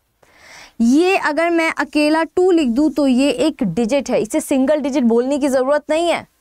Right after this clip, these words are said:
Are you getting it? ओके, ठीक है, तो, अ, आज के लिए इतना ही रखते हैं।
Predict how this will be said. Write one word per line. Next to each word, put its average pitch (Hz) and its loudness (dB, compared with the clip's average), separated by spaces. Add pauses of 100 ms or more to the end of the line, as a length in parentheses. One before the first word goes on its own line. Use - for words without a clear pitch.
(800)
Are 302 0
you 370 0
getting 320 2
it? 311 -14 (460)
ओके, 208 -2 (2750)
ठीक 359 -2
है, 381 0
तो, 320 0
अ, 302 0 (500)
आज 330 -2
के 415 0
लिए 415 2
इतना 392 0
ही 381 -2
रखते 339 0
हैं। 339 -4